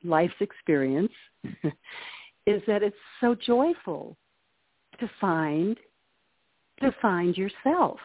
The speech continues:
to be able to dance with yourself, which was, by the way, my first, uh, memoir was called Dancing Alone. And it's, it really truly is joyous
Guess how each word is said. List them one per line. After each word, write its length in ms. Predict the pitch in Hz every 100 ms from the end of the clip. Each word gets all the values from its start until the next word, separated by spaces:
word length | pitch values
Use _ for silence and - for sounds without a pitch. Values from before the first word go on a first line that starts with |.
| - _ _ _ _ _ _ _ _ _ -
to 60 |
be 160 | 220 233
able 160 | 208
to 80 | 220
dance 400 | 180 180 165 170 -
with 120 | 190 -
yourself, 580 | 190 180 - 311 160 151 - -
which 220 | 180 165 -
was, 220 | 180 160 151 - 160
by 180 | 156
the 80 | 156
way, 240 | 151 160 156
my 240 | 156 147 -
first, 200 | 175 170 _ _ _ _ _
uh, 280 | - 147 139 -
memoir 440 | 185 185 151 131
was 120 | 139 -
called 200 | - 143 135
Dancing 420 | 147 151 - 147
Alone. 600 | 131 143 - 151 131 143 _ - - - - - _ _ -
And 360 | 185 180 180 175 - _ -
it's, 200 | 233 240 - -
it 240 | 262 -
really 320 | 269 311 277 -
truly 260 | - 240 196
is 260 | - 180 156 -
joyous 420 | 151 143 139